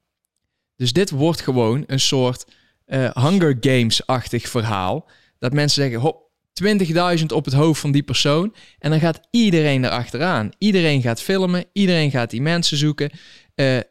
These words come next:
je kan blijkbaar dus ook moeilijk in de problemen komen, omdat je straks op je knopje kan drukken voor,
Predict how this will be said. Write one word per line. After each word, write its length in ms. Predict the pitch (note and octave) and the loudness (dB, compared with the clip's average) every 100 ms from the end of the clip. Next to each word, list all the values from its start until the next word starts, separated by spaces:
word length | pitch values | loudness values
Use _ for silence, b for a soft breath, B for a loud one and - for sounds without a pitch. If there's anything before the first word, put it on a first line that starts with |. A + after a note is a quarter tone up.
| _ C3+ _ _ _ _ _ _ | _ -20 _ _ _ _ _ _
je 180 | C3 | -4
kan 300 | C3 E3 C#3+ | 0 0 2
blijkbaar 640 | B2+ D#3 D#3+ C3 A#2 A2 - | 0 0 0 0 -2 -2 -4
dus 200 | C3 C3 | -2 -2
ook 160 | B2+ | -2
moeilijk 300 | C#3 D3+ C3+ | 0 0 0
in 100 | C3 | -2
de 60 | B2+ | -4
problemen 500 | B2 B2 D3+ C#3+ A#2+ | -4 -2 0 0 0
komen, 320 | A2+ A2 G#2+ | -2 -2 -4
omdat 320 | C#3 C3+ C3 | -4 -2 -4
je 80 | B2 | -4
straks 360 | - C#3+ C3+ - | -4 -4 -4 -6
op 160 | B2 | -8
je 80 | B2+ | -6
knopje 360 | - D3 C#3 B2 | -4 -4 -4 -6
kan 240 | B2 A#2 | -4 -2
drukken 400 | A2+ G#2+ F#2+ G2 | -2 -4 -6 -8
voor, 420 | B2 B2 A2 - | -4 -2 -4 -6